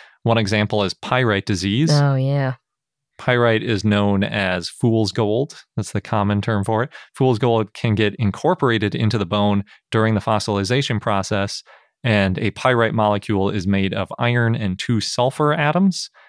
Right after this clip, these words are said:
Speaker 1: And if you know anything about sulfur, it's very reactive with oxygen. So it can oxidize into iron sulfate,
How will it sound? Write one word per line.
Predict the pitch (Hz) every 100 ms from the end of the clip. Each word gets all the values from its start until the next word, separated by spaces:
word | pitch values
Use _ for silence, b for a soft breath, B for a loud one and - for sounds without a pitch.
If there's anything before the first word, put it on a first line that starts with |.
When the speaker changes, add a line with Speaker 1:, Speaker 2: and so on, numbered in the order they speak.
| b
Speaker 1:
And | 110
if | 104
you | 101
know | 101
anything | 101 98
about | 95
sulfur, | 90 104 107 113
it's | 87 -
very | 95 98 92
reactive | 92 90 90 - 107 92
with | 92
oxygen. | 104 104 - 95 92 101 B B B
So | 113 101
it | 113
can | - 101
oxidize | 117 139 - 107 101 98
into | 98 98
iron | 110 107 92
sulfate, | - - 151 170 - 101 92